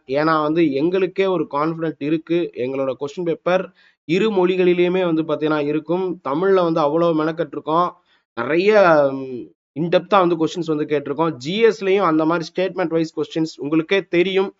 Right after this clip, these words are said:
ஆ, டி என் பி எஸ் சி படிக்கிற எல்லாருக்குமே தெரியும். இன்ஸ்டிடியூட் தாண்டி YouTube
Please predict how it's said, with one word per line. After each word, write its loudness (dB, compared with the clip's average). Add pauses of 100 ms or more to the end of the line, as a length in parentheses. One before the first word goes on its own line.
(760)
ஆ, -2
டி -4
என் 2
பி 2
எஸ் 2
சி -8
படிக்கிற 4
எல்லாருக்குமே 4
தெரியும். -2 (400)
இன்ஸ்டிடியூட் 0
தாண்டி 0
YouTube -2